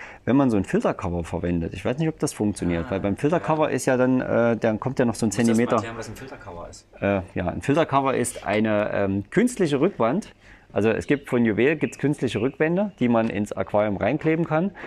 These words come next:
Speaker 1: Und da dann aber der Filter extrem auffallen würde, wenn man denn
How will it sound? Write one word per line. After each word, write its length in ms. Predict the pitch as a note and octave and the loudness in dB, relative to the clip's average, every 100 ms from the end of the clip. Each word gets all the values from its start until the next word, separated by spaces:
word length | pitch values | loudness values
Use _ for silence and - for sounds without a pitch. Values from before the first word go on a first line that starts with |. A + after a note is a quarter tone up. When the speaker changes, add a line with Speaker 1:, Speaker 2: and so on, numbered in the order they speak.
| - | -12
Speaker 1:
Und 180 | - A2 | -2 2
da 160 | G#2+ G#2 | 4 4
dann 460 | A#2 E3 E3 F3+ - | 2 2 2 -2 -2
aber 360 | G#2+ A2 G#2+ G2+ | 0 2 2 2
der 200 | G2+ G2 | 0 0
Filter 360 | E3 G#3 C3 - | 2 2 2 0
extrem 340 | - - G#2+ | -4 -2 0
auffallen 420 | G#2 D3 C3+ G#2+ | 0 0 0 2
würde, 280 | F#2 G#2 F#3 - - | 2 2 0 -4 -8
wenn 140 | - G#2+ | -2 0
man 160 | G#2 | 2
denn 220 | G2+ A#2 | 2 2